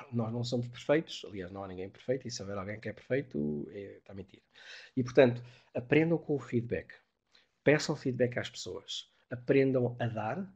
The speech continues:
mas também aprendam a receber. E quando nós estamos a trabalhar com o feedback, o que eu sugiro é a mesma coisa do que, eh, este menino. Peguem nos post-its e peçam aos vossos amigos, aos vossos colegas, a,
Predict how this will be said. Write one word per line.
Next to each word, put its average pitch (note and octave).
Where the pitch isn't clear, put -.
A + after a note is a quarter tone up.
mas B2
também C#3+
aprendam B2
a A#2+
receber. -
E A#2
quando G3+
nós C#3
estamos C#3
a -
trabalhar C3+
com B2+
o -
feedback, A#2
o -
que -
eu C3+
sugiro C3
é C#3
a C#3+
mesma E3
coisa D3+
do C#3
que, B2
eh, A#2
este B2
menino. A#2
Peguem G3+
nos F3
post-its -
e D3
peçam E3+
aos D3
vossos C#3
amigos, A2+
aos A#2+
vossos A#2
colegas, G#2
a, G#2